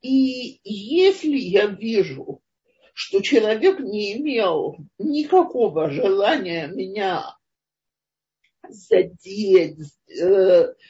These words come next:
так сказать, вмешиваться в мою личную жизнь и так далее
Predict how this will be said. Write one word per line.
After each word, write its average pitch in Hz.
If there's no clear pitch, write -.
так 202
сказать, 175
вмешиваться 220
в 190
мою 196
личную 165
жизнь -
и 220
так -
далее -